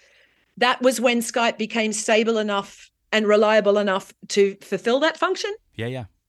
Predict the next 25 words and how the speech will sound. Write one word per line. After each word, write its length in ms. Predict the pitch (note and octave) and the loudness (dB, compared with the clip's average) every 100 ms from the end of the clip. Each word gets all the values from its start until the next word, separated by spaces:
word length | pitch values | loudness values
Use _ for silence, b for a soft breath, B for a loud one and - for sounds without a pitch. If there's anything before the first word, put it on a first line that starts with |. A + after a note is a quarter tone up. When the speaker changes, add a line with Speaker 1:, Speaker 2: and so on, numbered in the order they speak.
| _ _ _ _ _ _ | _ _ _ _ _ _
Speaker 2:
I 100 | A3+ | 0
Speaker 1:
And 260 | A#3 A3+ A3 G#3+ | 2 2 -2 -2
in 120 | A3+ | 0
my, 220 | A#3 B3 | 2 2
my 140 | A#3+ C4 | 2 2
husband's 320 | D4 D#4 C#4 | 2 0 -2
an 60 | C#4 | 0
I 140 | C#4 | 0
T 240 | C4+ C#4 | 0 -2
guy 240 | C4 G#3+ G#3 | 0 2 0
as 120 | G#3+ | 0
well 160 | G#3 G#3+ | -2 -2
as 80 | A3+ | -4
being 200 | C4+ C4+ | -6 -4
a 40 | |
muso, 460 | B3+ C4+ C#4 C#4 C#4+ | -4 -4 -2 -2 -2
so 180 | A#3 A3 | -2 0
Speaker 2:
It's 80 | |
Speaker 1:
he's 160 | A3 A3+ | -2 -2
got, 60 | A#2+ | -2
Speaker 2:
very 120 | A3+ | -2
Speaker 1:
like, 80 | D3+ | -2
Speaker 2:
useful. 260 | G#2 G2 G3+ | -4 -2 -2
Speaker 1:
the 20 | |
perfect 340 | - - - | -2 -4 -10